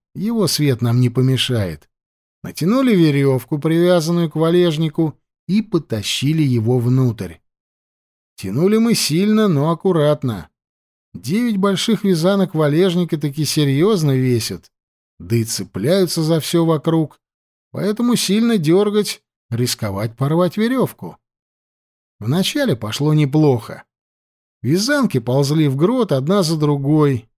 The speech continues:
Я считал, проползая внутрь, они мелькали тенями на фоне входа в грот.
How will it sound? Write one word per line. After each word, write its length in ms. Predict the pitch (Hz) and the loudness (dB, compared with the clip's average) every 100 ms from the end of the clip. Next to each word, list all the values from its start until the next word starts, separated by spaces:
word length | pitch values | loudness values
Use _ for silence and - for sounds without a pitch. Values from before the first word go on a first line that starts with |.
| _ | _
Я 400 | - 95 123 208 | -12 -4 -2 0
считал, 600 | 214 - 196 196 98 80 - _ _ - | -2 -2 -2 -2 -4 -6 -14 _ _ -6
проползая 580 | 117 110 110 107 101 90 | -4 -2 -2 -2 -4 -2
внутрь, 360 | 135 180 139 | 0 0 0
они 180 | 135 147 | 0 2
мелькали 520 | 151 135 139 160 151 | 0 0 0 0 0
тенями 680 | 120 - 175 175 160 151 139 - _ - | -2 0 0 2 0 -2 -4 -10 _ -6
на 180 | 110 123 | -4 -2
фоне 340 | 180 196 180 | 2 2 0
входа 400 | - 123 127 127 | -2 -2 0 0
в 100 | 117 | -2
грот. 480 | 117 117 104 87 | -2 -2 -2 -6